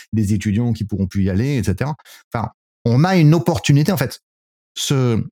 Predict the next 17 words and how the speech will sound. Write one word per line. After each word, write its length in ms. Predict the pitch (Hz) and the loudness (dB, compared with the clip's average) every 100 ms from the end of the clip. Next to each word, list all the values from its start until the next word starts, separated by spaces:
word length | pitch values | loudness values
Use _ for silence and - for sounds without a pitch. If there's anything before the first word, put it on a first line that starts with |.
| _ | _
cette 200 | - 151 | -4 -4
situation 960 | - 175 - 170 151 - 165 156 139 110 - _ _ - - _ _ _ _ - - | 0 -2 0 0 0 0 2 2 0 -2 -6 _ _ -20 -20 _ _ _ _ -18 -14
très 220 | - 156 123 | -6 -4 -2
toxique 540 | 131 - 156 - - _ _ _ | -2 -2 -4 -6 -16 _ _ _
qu'on 300 | 117 95 113 | -6 -2 0
est 40 | 110 | 0
en 60 | |
train 160 | 104 113 | 0 2
de 100 | 101 | 2
vivre, 300 | 175 175 123 - _ _ _ _ _ _ - - | 2 0 -2 -6 _ _ _ _ _ _ -16 -6
peut 220 | 151 156 | -2 0
être 240 | 185 185 160 | 0 0 2
aussi 540 | 151 123 - 180 208 | 2 2 2 0 2
la 220 | 147 120 | 0 -2
situation 720 | 123 131 123 113 107 160 175 | -2 -4 -2 -2 -2 -2 -2
qui 240 | 165 - 123 | -4 -2 0
n-, 440 | 120 113 107 107 | 0 0 0 0